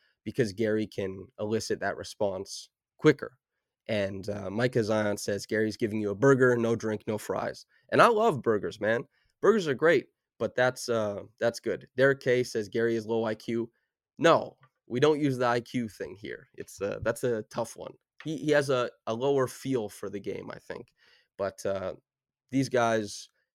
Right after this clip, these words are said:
it's not about intelligence, right? Like, you're playing a game. And, um, yeah, that's, that's what I think. But,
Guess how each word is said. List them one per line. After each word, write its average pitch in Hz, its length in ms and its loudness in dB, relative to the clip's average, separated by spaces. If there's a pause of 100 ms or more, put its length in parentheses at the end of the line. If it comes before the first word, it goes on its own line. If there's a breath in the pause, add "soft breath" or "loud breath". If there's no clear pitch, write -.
(140)
it's - 160 -6
not 165 120 4
about 123 220 4
intelligence, 101 720 -8
right? 101 200 0 (140)
Like, 107 160 -6
you're 104 100 -4
playing 123 360 0
a 98 60 -6
game. 123 520 -8 (480)
And, 95 380 -8
um, 92 320 -10 (200)
yeah, - 180 -10 (100)
that's, - 360 -12
that's - 200 -12
what - 120 -14
I - 160 -12
think. - 180 -18 (120)
But, 113 180 0